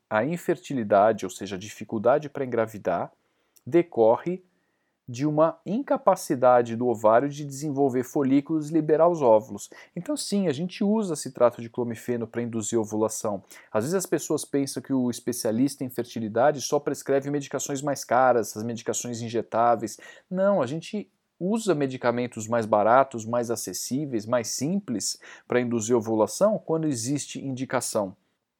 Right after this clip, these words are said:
Mas o que não pode acontecer é a automedicação ou eu vejo isso acontecer também, e aqui eu não vou colocar a culpa só nas pessoas que se automedicam. Existem médicos, ginecologistas que prescrevem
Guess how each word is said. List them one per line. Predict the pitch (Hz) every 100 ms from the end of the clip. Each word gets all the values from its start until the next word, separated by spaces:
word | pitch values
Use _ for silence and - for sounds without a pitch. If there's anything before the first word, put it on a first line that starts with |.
| _ _ _
Mas | - 160
o | 160
que | 180
não | 165
pode | 151 143
acontecer | 131 127 117 110 - 135
é | 127 -
a | - 113 -
automedicação | 110 135 151 - 127 113 - 117 - 117 156 202 _ _
ou | 135 160 220 208 _ _ -
eu | 120
vejo | 107 123 139 123
isso | -
acontecer | 120 113 104 107 120
também, | 107 101 98 156 156
e | 110
aqui | 98 -
eu |
não | 131 104
vou | 117
colocar | 139 147 131
a | 120
culpa | - 127 120
só | 110 139
nas | 143 131
pessoas | - - 135 123
que | -
se | - 120
automedicam. | 120 120 113 104 113 151 117 - - - -
Existem | 113 143 - 117
médicos, | 110 127 156 123 - 101
ginecologistas | - 123 139 - 117 101 139 170 - 120
que | - 135
prescrevem | - 127 - - 123 147 147 120 107 101